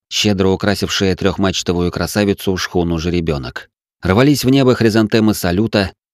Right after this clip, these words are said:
шныряли в толпе мальчишки-газетчики. «Свежий номер «Голоса Пассата»! Шин Шаваш Яр Пассат отправляется в героическое плавание!» Следом пробирались торговки, качая необъятными бедрами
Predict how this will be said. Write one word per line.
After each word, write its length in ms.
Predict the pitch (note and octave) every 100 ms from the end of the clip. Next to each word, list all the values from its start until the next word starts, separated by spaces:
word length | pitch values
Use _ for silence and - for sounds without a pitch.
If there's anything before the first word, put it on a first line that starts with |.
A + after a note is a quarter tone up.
| -
шныряли 420 | - B2+ C#3 C3
в 80 | -
толпе 300 | A#2 A2 A#2+
мальчишки-газетчики. 1200 | A2 G2+ G#2+ - G2 F#2 E2+ D#2 - - C2+ - _ _ _ _ _
«Свежий 380 | - F3+ G3+ F#3+
номер 380 | F#3+ G3+ F#3+ F#3
«Голоса 380 | E3+ G3 F#3 G#3+
Пассата»! 800 | F3+ - G#3 F#3+ F3 D3+ G2+ - -
Шин 340 | - G3+ F#3+
Шаваш 560 | - F3+ F#3 F#3+ - D#3+
Яр 220 | F#3 F#3
Пассат 480 | F3 E3 - G3 F#3+
отправляется 640 | - F3+ G3 F#3 F#3 F#3
в 20 |
героическое 680 | E3 F3+ F#3 F3+ E3 F3+ F3+
плавание!» 720 | D#3 F#3+ F3 D#3 C#3 A2+ F2+ - _ _ _ _ _
Следом 540 | - D#2+ B2 D3 D3 C3+
пробирались 500 | C3+ C3+ C3+ C3 -
торговки, 640 | C3 G2+ E2 - E2 D#2 _ _ _ -
качая 420 | G2+ - G#2 F#2+
необъятными 680 | F#2+ F#2 F2+ F#2 - F#2+ F#2
бедрами 580 | G#2+ G2 F#2+ F2 D#2+